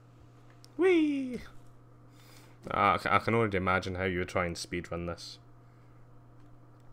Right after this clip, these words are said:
<laughs> What, what's the goal of this game? Like, where are you going? Um, it's a Metroidvania, so it can be really difficult to know where you're going and what you're doing. <laughs> Um,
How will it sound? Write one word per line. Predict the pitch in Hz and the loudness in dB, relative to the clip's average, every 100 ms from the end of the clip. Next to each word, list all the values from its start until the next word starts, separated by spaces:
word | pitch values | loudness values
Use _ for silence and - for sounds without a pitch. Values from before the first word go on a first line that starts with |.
| - | -2
<laughs> | 127 135 - 156 - 208 208 139 | 4 4 6 2 2 -4 0 0
What, | 143 151 139 | 4 4 6
what's | 170 - | 2 2
the | 180 | 0
goal | 131 123 143 139 | 2 6 6 6
of | 104 | 4
this | 107 98 | 2 2
game? | 110 107 95 | 2 2 2
Like, | 95 90 | -2 -4
where | 101 113 | 4 6
are | 147 | 6
you | 139 117 | 4 0
going? | 92 110 107 123 90 87 - - - - - | 0 2 4 4 2 -4 -10 -18 -14 -12 0
Um, | 147 147 151 151 - - - - - - | 6 6 6 2 -4 -20 -20 -20 -20 -4
it's | 127 147 | 0 4
a | 170 | 6
Metroidvania, | 202 202 - 170 131 101 117 123 135 139 | 4 2 4 4 4 6 6 8 6 4
so | - | 4
it | 123 | 2
can | 117 | 2
be | 117 | 0
really | 113 131 160 | 2 6 6
difficult | 113 123 127 143 143 - | 8 6 6 0 0 0
to | 113 | 2
know | 110 123 | 4 4
where | 104 110 113 | 6 6 6
you're | 101 98 | 4 -2
going | 85 101 101 101 | 0 2 2 0
and | 90 | -2
what | 92 98 | -2 0
you're | 98 95 | 0 0
doing. | 92 98 120 127 | 0 0 -2 -6
<laughs> | - - - - | -12 -8 -4 2
Um, | 113 117 | 2 2